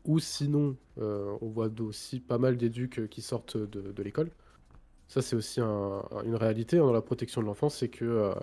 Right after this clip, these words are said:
et je l'ai, j'ai rien contre vous, ceux qui sortent de l'école, je vous kiffe.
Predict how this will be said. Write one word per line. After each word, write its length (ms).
et 60
je 140
l'ai, 160
j'ai 140
rien 160
contre 320
vous, 160
ceux 140
qui 100
sortent 160
de 60
l'école, 260
je 60
vous 80
kiffe. 320